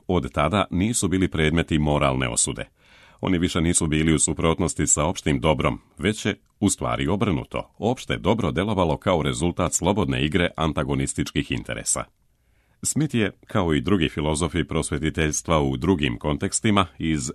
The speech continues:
temelja rehabilitovao ljudske strasti. Pojedinačna težnja ka bogatstvu i komforu postala je vrlina koja pospešuje blagostanje.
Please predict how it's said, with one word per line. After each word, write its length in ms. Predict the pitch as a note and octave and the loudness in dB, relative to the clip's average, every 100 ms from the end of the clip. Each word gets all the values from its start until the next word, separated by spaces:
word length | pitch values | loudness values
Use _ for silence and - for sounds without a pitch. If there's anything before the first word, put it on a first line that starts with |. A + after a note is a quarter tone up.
| - | -4
temelja 360 | A#2 C3+ G#2 C#2+ | -2 0 0 0
rehabilitovao 840 | C2+ - C#2+ F#2 G#2+ D#2+ C2 B1+ | -2 -2 -2 -2 -2 -2 0 0
ljudske 340 | C#2+ C#2 - | -2 -2 -2
strasti. 640 | C#2+ - C2 A1+ - - - _ _ - - - - | -4 -2 -2 -2 -8 -10 -20 _ _ -20 -20 -20 -8
Pojedinačna 600 | - E2 F2+ F#2+ F#2+ E2 | -2 2 2 2 2 0
težnja 420 | F2+ E2+ F#2 F#2+ | 2 2 2 0
ka 180 | C2+ C#2 | 2 0
bogatstvu 580 | C#2 C2 D2 - F#2 F2+ | 0 0 0 0 2 2
i 120 | B1+ | 2
komforu 520 | - C#2 - D#2 G#2 | 0 -2 0 0 0
postala 460 | - F2+ - F#2+ F2+ | 0 -2 -2 -2 -2
je 80 | C#2+ | -2
vrlina 500 | B1 D#2 E2 C#2+ - _ | 0 2 2 2 -4 _
koja 220 | - D2 | 0 0
pospešuje 640 | - D2 - D#2 - D#2+ | 0 -4 0 -2 0 0
blagostanje. 680 | B1 B1 C2 - C#2 A#1+ A#1+ | 0 -2 -4 -4 -4 -2 -6